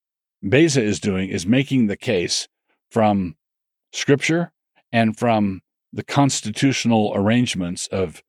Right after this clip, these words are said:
Europe's tribes and nations. He's arguing that resisting a king who's gone out of his mind or resisting a tyrant is a legitimate thing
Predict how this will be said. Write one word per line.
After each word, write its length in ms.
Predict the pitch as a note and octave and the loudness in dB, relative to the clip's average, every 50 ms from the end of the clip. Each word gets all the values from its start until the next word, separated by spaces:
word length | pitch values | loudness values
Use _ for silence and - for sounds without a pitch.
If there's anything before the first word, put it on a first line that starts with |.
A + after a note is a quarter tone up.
| _ _ _ _ _ _ | _ _ _ _ _ _
Europe's 680 | - F#2 G2 A#2 A#2+ A2 G2 F2 - - - - - - - _ _ _ _ _ _ _ _ _ _ _ _ _ _ | -8 0 2 4 4 4 2 0 -4 -6 -8 -8 -8 -10 -14 _ _ _ _ _ _ _ _ _ _ _ _ _ _
tribes 380 | - C3 A2+ G#2+ G2+ F2+ E2 | 2 4 4 4 2 0 -2
and 140 | F#2 F#2+ F#2+ | -2 0 0
nations. 600 | F#2+ G2+ G2+ - - - - - - - - - - _ _ _ _ _ _ | 0 0 0 0 -2 -6 -6 -10 -8 -8 -8 -10 -10 _ _ _ _ _ _
He's 220 | _ D3+ D3+ D3 C3+ | _ 2 2 4 4
arguing 600 | - A#2 B2 B2 G#2+ G2 A2 G#2+ G#2+ G#2 G#2 F#2 | 2 4 4 4 4 2 2 2 4 2 2 2
that 220 | F2 G2+ G2 - - | 2 0 -2 -2 -4
resisting 720 | - G2+ A2 G#2 - C#3+ D#3 C#3+ - - C3+ B2+ A#2+ A2+ - _ _ _ _ _ _ | 0 0 0 2 2 0 0 0 0 0 0 2 2 0 -4 _ _ _ _ _ _
a 100 | A2 G#2 | -6 -6
king 380 | - - - C3+ B2 A#2 A2 G#2 | -6 0 0 2 4 4 2 4
who's 220 | A2+ A2 F#2 - | 2 0 0 0
gone 220 | - A#2 G#2+ G#2 G#2 | -2 0 0 0 0
out 140 | G2+ G2+ | 0 -2
of 80 | G2 E2+ | -4 -4
his 120 | E2 D2 | -6 -6
mind 360 | E2+ G2 F#2+ F2+ D#2+ D#2+ F2+ F2+ | -4 -4 -4 -4 -4 -6 -6 -4
or 140 | G2 G2+ | -2 -2
resisting 640 | F#2+ F#2+ F#2+ E2+ A2+ B2+ A2+ - - A2 G#2 G2 - - _ _ - - _ _ | 0 0 -2 0 0 0 0 0 0 0 2 0 0 -4 _ _ -20 -20 _ _
a 120 | - F#2+ | -2 -2
tyrant 600 | F#2+ - - B2 B2 B3 G#2+ F#2+ F2+ F2 E2+ - _ _ _ _ _ | -2 0 0 2 2 2 2 0 -4 -6 -10 -14 _ _ _ _ _
is 160 | - G#2 F2+ | -8 -6 -4
a 60 | G2 G2 | -2 -2
legitimate 640 | F#2+ G2 F#2 D#2 F#2+ C3+ D3 D3 B2 G#2+ F2 - | -2 -2 -2 0 0 0 2 2 0 0 -2 -4
thing 360 | - G2 F2 E2 E2+ E2 - | -4 -4 -4 -4 -6 -8 -10